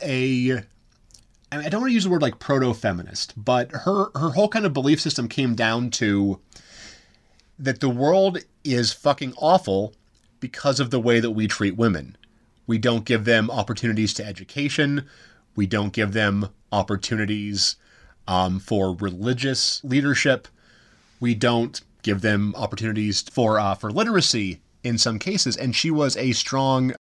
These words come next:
proponent of fixing this. Her, her whole thing wasn't necessarily like, "Oh, complete equality of, of the sexes." It was more, "The world will be better across the board if we enfranchise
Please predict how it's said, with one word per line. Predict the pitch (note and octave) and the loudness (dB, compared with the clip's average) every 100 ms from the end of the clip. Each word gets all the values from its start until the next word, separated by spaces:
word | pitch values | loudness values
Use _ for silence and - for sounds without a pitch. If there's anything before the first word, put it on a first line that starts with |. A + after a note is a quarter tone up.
| _ | _
proponent | F#3 F3+ A3+ C#4 D3+ B2 - | -2 0 2 4 2 0 0
of | C#3 C3 | 0 2
fixing | C4+ - D3+ | 0 0 0
this. | G2 C#2+ | -2 -6
Her, | - C#3 C#3+ | -4 0 0
her | - E3 | 0 0
whole | D#3 E3 | 2 2
thing | F3 D#3+ C#3+ | 2 0 2
wasn't | C3 D3 | 0 -2
necessarily | C#3 C3 C3 B2 A#2+ A2+ | -4 -2 0 0 0 0
like, | G#2+ G#2 | 0 0
"Oh, | B2 C3 A#2 G2+ - _ _ | 0 2 2 0 -2 _ _
complete | C3 B2 C#3+ C3+ C3 - - - | -4 -2 2 2 2 -2 -6 -10
equality | C#3 - B2+ A#2 A2+ | -2 4 4 4 2
of, | G#2+ G#2 G2 | 2 0 0
of | - F#2+ | -6 -8
the | F#2+ | -4
sexes." | - C#3+ - D#2 D2+ - - - - _ _ _ - | 0 0 -2 -8 -8 -10 -12 -20 -20 _ _ _ -4
It | C#3 | 0
was | A#2+ | 0
more, | A#2+ A#2 A2 G#2+ - - - - - - | 2 2 2 0 -4 -12 -20 -20 -20 -14
"The | B2 B2+ | -2 0
world | A#2 C#3 C#3 B2+ | 2 2 2 0
will | B2+ | -2
be | A2 | -4
better | A#2+ G2 C3 A#2 | -4 2 2 2
across | A2+ A2 - A#2+ A#2+ - | -2 -6 0 2 2 0
the | A#2+ | -4
board | F#2+ A#2+ B2 F#2+ F2 E2 | 0 2 4 2 -2 -6
if | - A2 - | -4 -2 -2
we | G#2+ A2 G#2 | -4 -6 -8
enfranchise | G#2 - A2 A2+ A2 F#2+ E2 E2 E2 - | -8 -2 0 0 0 -2 -2 -4 -4 -4